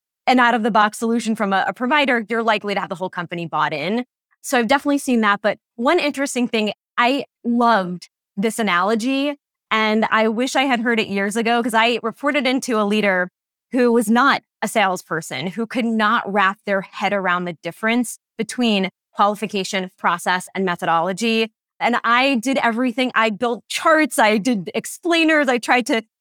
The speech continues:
tell a story about it. This would have saved me, I think, weeks of time and probably a lot of gray hair. So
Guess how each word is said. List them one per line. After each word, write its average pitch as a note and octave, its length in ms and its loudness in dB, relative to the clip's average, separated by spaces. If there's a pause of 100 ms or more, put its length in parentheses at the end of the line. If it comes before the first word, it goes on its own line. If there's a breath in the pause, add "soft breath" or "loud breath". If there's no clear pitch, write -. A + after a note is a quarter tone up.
(100)
tell G#3+ 200 0
a G3 80 -2
story D#4 380 2
about C#4 280 4
it. C#4 180 0 (360)
This C4+ 460 0
would C4+ 160 0
have B3+ 120 0
saved A#3+ 360 -2
me, G#3+ 360 2 (100)
I A3+ 100 0
think, A3+ 140 0
weeks A3 320 -4
of A3 140 0
time G#3+ 320 2
and G3+ 100 -2
probably G#3 360 0
a F#3+ 80 2
lot F#3 220 2
of F3 140 -4
gray G3 240 0
hair. G3+ 380 0
So A#3 500 2